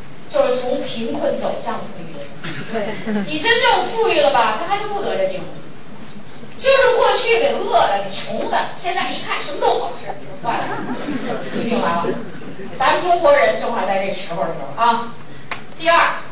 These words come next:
Speaker 1: 低脂饮食，限控肉类，啊，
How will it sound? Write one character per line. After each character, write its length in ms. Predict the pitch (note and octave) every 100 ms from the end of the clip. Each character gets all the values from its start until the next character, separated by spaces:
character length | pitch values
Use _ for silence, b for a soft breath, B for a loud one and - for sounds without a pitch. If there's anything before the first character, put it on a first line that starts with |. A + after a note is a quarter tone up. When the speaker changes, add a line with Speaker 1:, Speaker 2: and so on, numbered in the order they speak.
| - - -
Speaker 1:
低 340 | A4+ A4+ A4+
脂 140 | A4+ C5+
饮 280 | F#4 - -
食， 460 | - G3 A#3 - -
限 480 | - - F#4+ - -
控 260 | - -
肉 240 | - - -
类， 1400 | - - - - - - - - - - - - -
啊， 280 | A3 - -